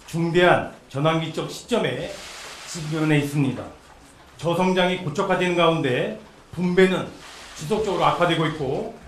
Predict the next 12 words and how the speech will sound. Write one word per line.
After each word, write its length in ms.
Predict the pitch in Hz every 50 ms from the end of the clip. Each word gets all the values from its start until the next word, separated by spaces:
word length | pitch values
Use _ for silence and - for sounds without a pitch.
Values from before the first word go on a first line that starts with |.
| - - -
사 240 | - 151 165 170 170
차 180 | 175 175 175 -
산업혁명 840 | 165 180 180 175 175 - - - - - - 208 220 220 208 190 170
등 280 | 190 180 139 120 - - - - - - - -
미래의 480 | 135 143 180 156 185 180 180 180 180
도전 280 | 143 151 160 180 175 175
요인도 600 | 170 165 165 160 151 147 143 143 - - - - - - - - - - - 131
만만치 440 | 143 156 170 170 170 165 165 - 170
않습니다. 500 | 151 127 113 - 151 147 135 123 104 98 - - - - - - -
우리만의 420 | 151 156 185 185 180 180 180 180 170
문제는 580 | 170 165 160 170 170 190 220 226 - - - -
아닙니다. 560 | 123 151 170 175 170 165 156 143 117 107